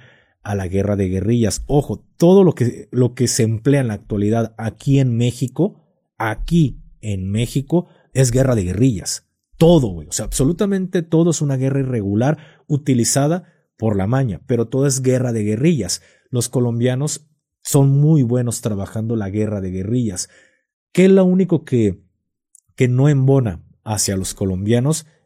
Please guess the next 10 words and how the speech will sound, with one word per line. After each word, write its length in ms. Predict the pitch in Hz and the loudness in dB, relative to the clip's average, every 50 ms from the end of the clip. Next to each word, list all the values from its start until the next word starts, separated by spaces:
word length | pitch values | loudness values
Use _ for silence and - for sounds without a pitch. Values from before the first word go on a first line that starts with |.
| _ - | _ -6
Es 160 | 127 123 - | -4 -4 -2
que 120 | - - 127 | -2 -2 -2
no 100 | 131 127 | 0 0
estás 340 | - - - 120 107 - - | -2 -4 -6 -6 -4 -4 -4
en 140 | 117 113 104 | -4 -4 -6
Colombia, 680 | - - 113 117 131 143 151 135 127 117 101 - 69 | -4 -2 0 2 4 4 4 2 2 -2 -4 -6 -8
güey. 200 | 85 - - - _ _ _ | -14 -16 -20 -20 _ _ _
Estás 360 | - - - - 127 120 - 135 | -10 -10 -6 -4 -4 -2 0 -2
en 320 | 123 120 117 117 123 131 | -2 -2 -2 -2 0 2
México. 600 | 139 147 151 139 - - 95 - - - - - | 4 4 4 2 0 -4 -10 -10 -10 -18 -20 -20